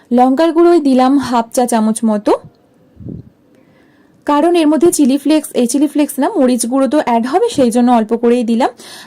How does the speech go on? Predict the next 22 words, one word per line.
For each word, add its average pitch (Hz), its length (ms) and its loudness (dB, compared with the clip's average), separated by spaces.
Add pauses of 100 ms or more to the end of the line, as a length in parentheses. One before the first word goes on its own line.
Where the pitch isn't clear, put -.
(100)
আর 220 340 0
এবার 262 280 0
আমি 277 180 0
দিয়ে 254 140 0
দেবো 254 200 -2
অল্প 285 380 -2
একটু 277 280 -4
করে 269 220 -2
আদা 220 240 -2
রসুন 247 420 0
পেস্ট 240 500 -2
আর 214 160 -2
কি, 311 160 -6
সামান্য 302 500 0
দিলাম। 208 280 -4 (440)
এরপর 269 380 0
দিয়ে 247 220 0
দেবো, 240 360 0 (180)
আহ, 240 100 -2
স্বাদ 226 300 -2
মতো 226 220 2
লবণ 214 380 -2